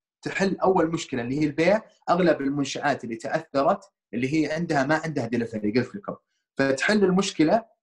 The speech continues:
مثلا في برامج الدفع، آه، إحنا مثلا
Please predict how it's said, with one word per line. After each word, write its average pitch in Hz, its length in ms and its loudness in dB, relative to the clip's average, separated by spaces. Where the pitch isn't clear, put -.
مثلا 139 520 0
في 151 320 0
برامج 139 440 4
الدفع، 139 440 -2
آه، 107 380 -4
إحنا 143 220 -2
مثلا 131 320 -2